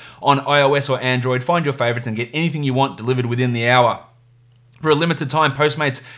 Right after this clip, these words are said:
is giving our listeners one hundred dollars of free delivery credit for your first seven days. To start your free deliveries, download the app and use the code Locked On N B A. That's the code Locked On N B A for one hundred dollars of free delivery credit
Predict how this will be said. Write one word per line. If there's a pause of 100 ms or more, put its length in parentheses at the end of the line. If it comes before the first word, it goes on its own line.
(120)
is
giving
our
listeners
one
hundred
dollars
of
free
delivery
credit
for
your
first
seven
days.
To
start
your
free
deliveries, (320)
download
the
app
and
use
the
code
Locked
On
N
B
A.
That's
the
code
Locked
On
N
B
A
for
one
hundred
dollars
of
free
delivery
credit